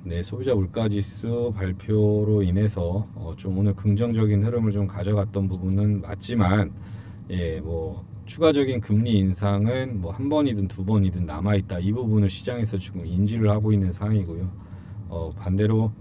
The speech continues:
어, 그 다시 한번 또 만약에, 예, 추가적으로 또 긴축 흐름, 어, 이런 스탠스를 미국 연준에서 또 보인다라고 하면은 또 다시 한번 또 요동을 칠 수가 있는 부분도 있기 때문에 이런 부분도 항상, 어,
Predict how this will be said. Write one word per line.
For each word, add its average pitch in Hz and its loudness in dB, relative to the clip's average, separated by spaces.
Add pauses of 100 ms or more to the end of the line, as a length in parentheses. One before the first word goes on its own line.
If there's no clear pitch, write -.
(140)
어, 82 -8 (840)
그 78 -10
다시 95 -4
한번 92 2
또 95 -6
만약에, 90 0 (420)
예, 85 -8
추가적으로 113 -4
또 98 -6
긴축 101 -2
흐름, 123 0 (520)
어, 87 -4
이런 98 2
스탠스를 135 0 (220)
미국 98 0
연준에서 101 0
또 98 -4
보인다라고 90 0
하면은 98 2 (500)
또 101 -6
다시 98 -2
한번 120 -2
또 104 0
요동을 107 2
칠 - -6
수가 139 -2
있는 104 4
부분도 92 0
있기 98 -2
때문에 85 -2 (400)
이런 151 6
부분도 117 2
항상, 107 -2
어, 80 -10